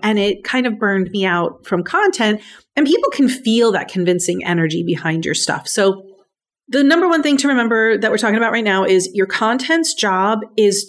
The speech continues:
to make people aware and to, uh, elucidate things for them, to define things for them, to open their eyes to things, but you can't convince them that they have a problem in the first place. So for this client that I'm talking about, the life coach,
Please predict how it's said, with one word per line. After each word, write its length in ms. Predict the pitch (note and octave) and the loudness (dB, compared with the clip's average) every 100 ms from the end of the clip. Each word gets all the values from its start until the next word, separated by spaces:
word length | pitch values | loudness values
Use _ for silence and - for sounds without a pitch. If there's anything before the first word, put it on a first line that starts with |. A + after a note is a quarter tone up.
| - | -2
to 300 | G3 F3+ E3+ | 2 4 4
make 140 | G3 G3 | 2 0
people 340 | G#3 G3+ - | -2 0 0
aware 920 | E3+ E3+ E3+ A#3 B3 B3 A#3+ A#3 A#3+ A3+ - - _ - | 0 0 0 2 2 2 2 2 0 -2 -12 -20 _ -2
and 560 | A3 G3+ G3+ G3 F#3+ F3 - | 0 2 2 2 0 -2 -6
to, 760 | - A3 G3+ F#3+ F3+ F3 F3 - _ _ - | -4 0 4 4 6 4 2 -4 _ _ -4
uh, 80 | G3+ | 0
elucidate 680 | G3+ G#3+ C4+ C4+ C4+ B3 - | 2 4 2 2 2 0 0
things 180 | A#3+ A3 | -2 -2
for 100 | A#3 | -2
them, 180 | A3+ | 0
to 160 | A3+ G#3+ | -2 -2
define 520 | F#3+ F#3+ A#3 A#3+ B3 | -4 -2 0 2 2
things 260 | B3+ A#3 G#3 | 0 -2 -2
for 160 | A#3 | -2
them, 220 | G#3+ G#3+ G#3 | 0 0 0
to 120 | - | 0
open 380 | A#3 C4 B3 A3 | 0 0 0 -2
their 180 | F3+ G3+ | -2 -2
eyes 280 | E3+ G3+ A3 | 0 0 0
to 120 | - | -2
things, 280 | C#4+ D4+ D4 - - - | -2 -2 -2 -6 -14 -4
but 140 | C4+ A#3 | -2 2
you 120 | B3+ | 0
can't 380 | - C#4 B3+ - | 0 -4 -4 -6
convince 560 | B3 G3+ F#3+ G#3+ G3+ | -4 -2 0 0 0
them 200 | - B3+ | 0 0
that 180 | A3 G3 | 0 0
they 100 | G3 | -2
have 280 | F#3+ F#3 F3 | -2 -2 -2
a 60 | |
problem 460 | F3+ - D#3+ D#3 D#3+ | -4 -4 -2 -2 -2
in 80 | D3 | -4
the 60 | |
first 280 | E3 B3+ B3+ | -2 -2 -2
place. 180 | - - | -4 -2
So 220 | - F#3+ | -2 0
for 100 | G#3 | 0
this 240 | A3 C4+ C#4 | 0 0 -2
client 300 | - C#4 B3+ | -2 -2 0
that 100 | G#3+ | -2
I'm 120 | G3+ | -2
talking 320 | B3 A#3+ G#3 | -2 -2 0
about, 260 | G3 F3 - | 0 -2 -2
the 80 | |
life 240 | G3 D4 C#4+ | -2 -2 -2
coach, 320 | - F3+ F3 | -2 -2 -4